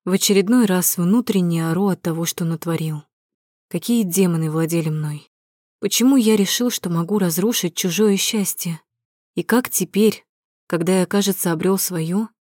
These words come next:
защитить его? "Привет, Илик. Здорово, что ты тут и один". "Алиса, ну вот зачем?" "Привет, я не один".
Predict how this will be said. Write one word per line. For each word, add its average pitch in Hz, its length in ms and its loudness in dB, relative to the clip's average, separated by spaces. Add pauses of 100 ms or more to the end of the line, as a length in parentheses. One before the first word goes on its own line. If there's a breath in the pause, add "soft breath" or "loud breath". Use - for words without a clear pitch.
(220)
защитить 214 720 -2
его? 160 320 -4 (880)
"Привет, 202 460 0
Илик. 190 400 -4 (400)
Здорово, 185 520 2
что 175 200 -6
ты 185 160 -4
тут 214 320 -6
и 214 60 2
один". 165 500 -2 (800)
"Алиса, 160 680 -4 (500)
ну 254 200 2
вот 240 200 0
зачем?" 185 760 -2 (600)
"Привет, 160 380 0
я 170 100 0
не 170 160 0
один". 160 420 -4